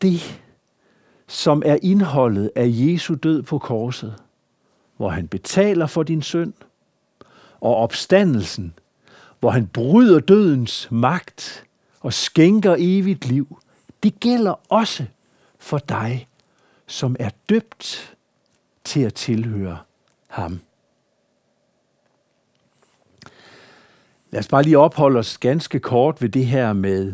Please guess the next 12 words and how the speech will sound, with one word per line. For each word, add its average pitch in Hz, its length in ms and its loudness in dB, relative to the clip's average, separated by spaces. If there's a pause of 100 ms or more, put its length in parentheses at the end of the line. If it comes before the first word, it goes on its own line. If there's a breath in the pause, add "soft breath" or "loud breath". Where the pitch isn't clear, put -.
(120)
Jesu 120 600 2 (120)
død 139 300 2 (200)
og 104 180 -4
opstandelse. 143 720 -6 (880 loud breath)
Fordi 156 600 -2 (140)
da 170 120 10
Jesus, 180 500 2
han 180 420 0
var 123 540 0 (1500)
død 165 220 6
på 143 160 -4
korset, 117 640 -2